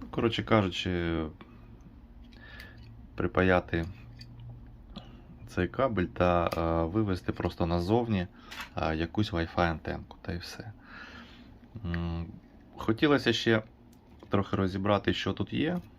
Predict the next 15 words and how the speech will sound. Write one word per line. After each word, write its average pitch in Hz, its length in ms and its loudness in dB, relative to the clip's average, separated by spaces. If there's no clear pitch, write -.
але, 98 220 -4
чесно 95 260 -2
кажучи, - 480 -2
за 85 200 0
тиждень 87 420 2
трошки 90 420 -2
змінився 90 500 0
настрій 113 420 0
та - 140 -2
часу 120 360 -4
нема, 90 220 0
тому 95 240 0
я 95 60 2
так, - 360 0
е, 85 100 -2